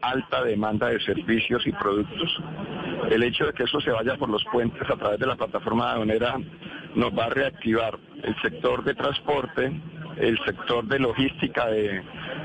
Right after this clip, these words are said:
de depósitos, de, de los lugares donde se inspecciona la,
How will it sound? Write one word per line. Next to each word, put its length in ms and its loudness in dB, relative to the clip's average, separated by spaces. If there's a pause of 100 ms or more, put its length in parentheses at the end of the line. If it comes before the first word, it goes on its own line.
(140)
de 200 4
depósitos, 1000 0
de, 320 2
de 120 2
los 160 2
lugares 300 0
donde 320 0
se 160 2 (180)
inspecciona 800 0
la, 240 0